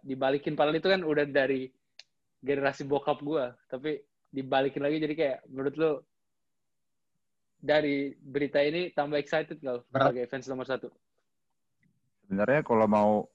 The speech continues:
Speaker 3: ngadaptasi dari Flashpoint itu nggak gampang sih menurut gue ya, dari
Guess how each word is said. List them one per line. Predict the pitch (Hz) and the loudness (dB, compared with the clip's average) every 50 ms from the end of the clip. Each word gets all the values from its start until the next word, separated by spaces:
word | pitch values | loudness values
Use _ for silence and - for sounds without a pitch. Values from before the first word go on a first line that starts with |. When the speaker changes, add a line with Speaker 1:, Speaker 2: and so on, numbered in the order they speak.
| _ _ _ _ | _ _ _ _
Speaker 3:
ngadaptasi | - 104 104 107 107 107 95 - - - - | -6 -2 0 2 2 2 2 0 -4 -4 0
dari | 101 101 98 104 | 0 0 0 0
Flashpoint | - _ - 101 104 98 - _ - 104 104 107 110 110 | -4 _ 0 0 0 0 -2 _ 0 2 4 4 4 4
itu | 101 104 - 135 135 139 135 123 - _ _ _ _ _ _ | 0 -2 -2 -2 -2 -2 -2 -4 -8 _ _ _ _ _ _
nggak | - 113 104 101 101 - - 104 | -2 2 4 4 4 4 4 4
gampang | 98 98 98 98 - - 117 113 110 110 | 2 4 2 2 0 0 0 0 0 0
sih | - 117 | -2 -2
menurut | 107 98 92 92 87 | -2 -2 -2 -2 -2
gue | 90 95 98 | -2 -4 -4
ya, | 98 92 | -2 -2
dari | 90 87 90 90 87 85 | -2 -2 -2 -2 -2 -4